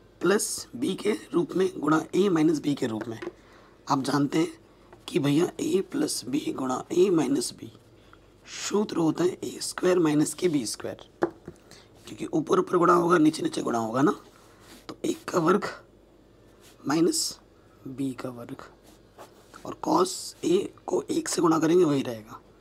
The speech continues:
एक का वर्ग एक होता है, ठीक। और देखो, आप जानते हैं वन माइनस sine स्क्वायर क्या होता है, cos square सर्व समीकरण है। और स्क्वायर का मतलब क्या होता है, दो बार गुणा।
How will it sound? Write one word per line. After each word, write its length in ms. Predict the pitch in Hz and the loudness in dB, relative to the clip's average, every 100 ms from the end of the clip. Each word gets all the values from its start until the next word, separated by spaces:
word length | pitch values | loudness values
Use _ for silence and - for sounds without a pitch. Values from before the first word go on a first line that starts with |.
| - - _ - - - - _ - - - | -20 -20 _ -20 -20 -20 -20 _ -20 -8 0
एक 200 | 202 - | 0 2
का 140 | 196 | 2
वर्ग 240 | 185 185 - | 4 4 2
एक 140 | 165 185 | 2 2
होता 240 | 165 135 | 0 -2
है, 100 | 127 - - - _ _ _ - _ _ _ _ _ _ - - - - _ - _ - - - | -6 -10 -18 -20 _ _ _ -20 _ _ _ _ _ _ -20 -20 -20 -20 _ -20 _ -20 -20 -10
ठीक। 240 | - 190 - - - _ - - _ _ | -2 -2 -2 -10 -16 _ -20 -20 _ _
और 180 | - 123 | -6 -4
देखो, 240 | 139 127 | -4 0
आप 100 | 156 | 2
जानते 360 | 147 139 139 - | 4 2 2 2
हैं 80 | 165 | 0
वन 180 | 139 165 | 2 2
माइनस 360 | 160 156 165 - | 4 4 2 2
sine 180 | 165 | 2
स्क्वायर 300 | 160 - 165 | 0 -2 -4
क्या 160 | - 175 | 0 0
होता 240 | 160 117 | 0 -4
है, 60 | 131 | -8
cos 280 | - 120 123 | -8 -8 -10
square 300 | - - 110 | -12 -10 -12
सर्व 280 | - 123 120 | -10 -10 -8
समीकरण 400 | 123 117 110 - | -8 -8 -10 -16
है। 100 | - - - - _ _ _ _ _ _ _ _ _ | -18 -20 -20 -20 _ _ _ _ _ _ _ _ _
और 200 | 131 131 | -10 -8
स्क्वायर 340 | 120 - 147 156 | -8 -4 -2 0
का 100 | 170 | 2
मतलब 240 | 170 147 | 2 -2
क्या 200 | - 190 | -2 2
होता 260 | 160 127 123 | 2 0 -8
है, 120 | 117 - - _ - | -12 -16 -20 _ -16
दो 220 | 117 131 | -6 -6
बार 200 | 127 131 | -4 -6
गुणा। 240 | 120 110 | -6 -10